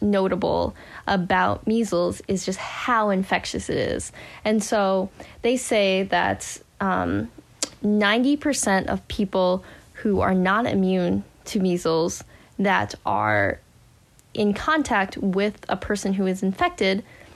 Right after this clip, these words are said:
will get measles. So ninety percent of people who are in contact with a person who has measles, and that person,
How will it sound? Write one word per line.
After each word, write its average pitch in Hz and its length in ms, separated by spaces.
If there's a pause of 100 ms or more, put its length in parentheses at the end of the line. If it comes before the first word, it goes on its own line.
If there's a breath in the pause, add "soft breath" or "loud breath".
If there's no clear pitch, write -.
(440 loud breath)
will 226 260
get 202 300
measles. - 360
So 202 120
ninety 214 420
percent 240 320
of 196 80
people 190 280
who 180 360 (220)
are 202 160
in 202 120
contact 196 520
with 202 260
a 277 40
person 202 680
who - 140
has 262 340
measles, 185 440
and 185 220
that 226 200
person, 190 500